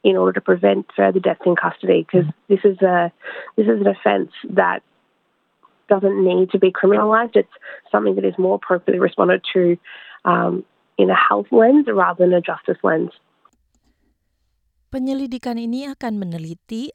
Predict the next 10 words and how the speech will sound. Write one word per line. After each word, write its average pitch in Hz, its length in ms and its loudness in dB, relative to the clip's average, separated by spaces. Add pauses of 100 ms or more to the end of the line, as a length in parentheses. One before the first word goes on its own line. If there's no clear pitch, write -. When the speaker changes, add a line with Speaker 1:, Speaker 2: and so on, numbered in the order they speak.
Speaker 2:
apakah 285 480 -12
perlakuan 269 880 -10
rasisme 175 640 -10
mengakibatkan 240 720 -12
kematian 226 880 -10
Tanya 147 400 -10
Day. 135 400 -14 (560)
Watson 233 560 -8
berharap 277 480 -10
penyelidikan 233 560 -12